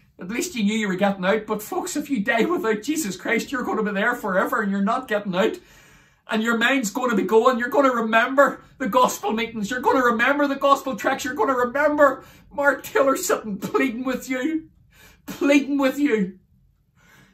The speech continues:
pleading with you to come to Jesus. You're gonna remember it all. And you know what this man thinks about?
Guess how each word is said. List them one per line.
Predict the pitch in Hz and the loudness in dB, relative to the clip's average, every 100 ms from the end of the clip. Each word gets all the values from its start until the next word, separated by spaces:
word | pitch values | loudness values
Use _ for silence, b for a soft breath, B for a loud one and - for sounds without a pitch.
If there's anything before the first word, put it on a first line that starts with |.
| _ | _
pleading | - 440 285 269 269 | 2 4 6 2 2
with | 277 - | 0 0
you | 277 | -2
to | 220 | -2
come | - 277 277 | -4 -4 -2
to | 381 | -6
Jesus. | 269 254 285 392 - - - _ _ _ b b b b 175 | -6 -4 -4 -4 -4 -8 -14 _ _ _ b b b b -10
You're | 233 | -2
gonna | 254 254 | 0 2
remember | 254 262 262 262 254 | 2 2 0 2 2
it | 240 | 2
all. | 233 - 226 - _ _ _ _ _ b b b b b b _ - | 0 0 -2 -4 _ _ _ _ _ b b b b b b _ -14
And | 233 | -6
you | 311 | 0
know | 262 240 - - _ _ _ | 2 2 0 -6 _ _ _
what | - 214 | -6 -2
this | 254 240 | -2 -2
man | 240 214 | -4 -4
thinks | 349 302 - | -6 -8 -8
about? | - 302 | -4 -4